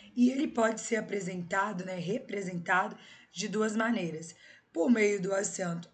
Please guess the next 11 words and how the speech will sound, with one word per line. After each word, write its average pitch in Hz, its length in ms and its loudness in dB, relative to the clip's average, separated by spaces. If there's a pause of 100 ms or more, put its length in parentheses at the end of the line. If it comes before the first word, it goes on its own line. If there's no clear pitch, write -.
agudo 175 600 2 (320)
ou 220 280 4
por 254 200 -2
meio 196 200 -2
do 185 100 -4
acento 202 400 -6
circunflexo. 190 880 -6 (320)
Agudo, 190 600 2
grampinho 185 480 -4
da 180 120 -2
vovó, 196 580 0